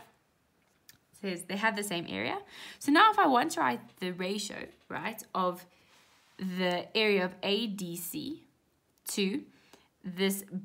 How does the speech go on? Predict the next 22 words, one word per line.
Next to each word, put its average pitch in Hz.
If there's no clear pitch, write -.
B 240
D 170
C, -
okay, 175
it's 208
eight 233
to -
eighteen. -
Okay, 185
eight 233
to -
eighteen. -
So 190
we 226
have 214
just -
created 214
a 208
new 180
ratio. 262
So -
now 392